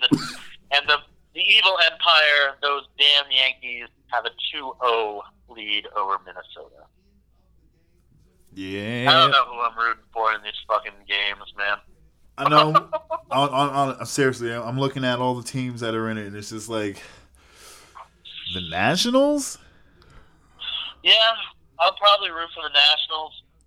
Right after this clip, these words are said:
Speaker 2: Uh,
Speaker 1: A, 'cause I hate the Dodgers, and B, they, they haven't won, I don't think they've won, like, a World Series since, like, World War Two.
Speaker 2: Yeah, 'cause the Rays have won more recently than that. Um,
Speaker 1: Yeah.
Speaker 2: than the Nationals.
Speaker 1: Well, the Rays are always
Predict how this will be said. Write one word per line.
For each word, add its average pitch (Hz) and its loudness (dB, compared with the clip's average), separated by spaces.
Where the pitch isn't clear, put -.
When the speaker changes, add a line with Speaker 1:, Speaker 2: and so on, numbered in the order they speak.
Speaker 2:
Uh, 151 -18
Speaker 1:
A, 147 4
'cause 135 -6
I 131 4
hate 131 2
the - -14
Dodgers, 120 2
and 113 -18
B, 123 4
they, 113 4
they 175 2
haven't 180 4
won, 160 4
I - 0
don't 151 0
think 143 -4
they've 139 0
won, 139 4
like, 131 4
a 120 4
World 135 -2
Series 135 4
since, 120 -18
like, 120 -4
World 131 0
War 120 4
Two. 123 2
Speaker 2:
Yeah, 151 2
'cause 135 2
the 131 2
Rays 190 4
have 120 0
won 113 -2
more 104 0
recently 101 -4
than 92 -10
that. 92 -10
Um, 123 -8
Speaker 1:
Yeah. 165 4
Speaker 2:
than 101 -8
the 101 -10
Nationals. 101 0
Speaker 1:
Well, 285 6
the 269 8
Rays 254 6
are - 10
always 160 0